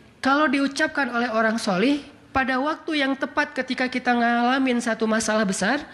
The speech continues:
itu akan luar biasa memberikan efek ketenangan buat kita. Tapi waktu yang tepat. Kalau normal-normal aja kayaknya agak-agak kurang ngaruh nih.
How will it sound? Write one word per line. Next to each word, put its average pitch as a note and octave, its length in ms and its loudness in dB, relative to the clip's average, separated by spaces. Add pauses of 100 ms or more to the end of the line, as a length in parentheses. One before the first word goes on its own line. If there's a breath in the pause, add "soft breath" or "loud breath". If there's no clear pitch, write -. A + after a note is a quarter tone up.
(180 loud breath)
itu D#4+ 240 -2
akan C4 320 2
luar A#3 240 2
biasa A#3 400 0
memberikan G#3+ 500 0
efek G3+ 380 -4
ketenangan F#3+ 400 -2
buat E3 160 -6
kita. - 320 -14 (320)
Tapi G3+ 200 -2
waktu A3+ 280 2
yang A3 80 -2
tepat. G3+ 320 -4
Kalau A3 160 2
normal-normal A3+ 720 0
aja C#4 80 -2
kayaknya B3 320 0
agak-agak G3+ 360 0
kurang G3+ 200 2 (160)
ngaruh A3+ 240 2
nih. F#3+ 200 -2